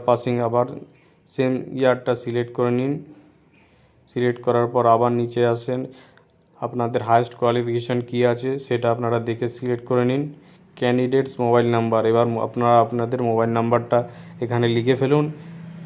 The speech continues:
এবং সেন্ড ওটিপি অপশনটায় ক্লিক করুন, তাহলে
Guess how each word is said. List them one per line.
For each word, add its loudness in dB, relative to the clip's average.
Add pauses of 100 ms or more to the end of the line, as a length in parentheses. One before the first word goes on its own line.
(160)
এবং 2 (320)
সেন্ড 0
ওটিপি 2
অপশনটায় 2
ক্লিক -4
করুন, 0
তাহলে 4